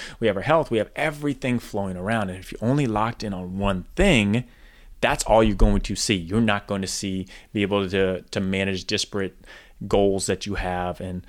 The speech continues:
and work through these obstacles. So focus is great, intense focus to a certain extent, but it's not the end all be all. It's not the highest level you can get to.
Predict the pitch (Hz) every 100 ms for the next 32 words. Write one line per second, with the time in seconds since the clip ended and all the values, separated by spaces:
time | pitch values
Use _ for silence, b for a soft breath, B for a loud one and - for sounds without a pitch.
0 | B B B 110 90 98 - - 95 90
1 | 82 - 156 156 - - - - 185 -
2 | - B B - 113 - - 151 247 -
3 | - 117 92 101 113 110 - 101 - 139
4 | 135 - 127 120 110 - - 104 92 -
5 | 123 107 98 92 92 - - - - 185
6 | 185 95 90 - - b b b b b
7 | 110 107 120 117 - 117 117 113 107 101
8 | 95 90 87 104 90 87 - 104 101 101
9 | 98 95 95 95 92 92 90 85 92 85
10 | 143 - - -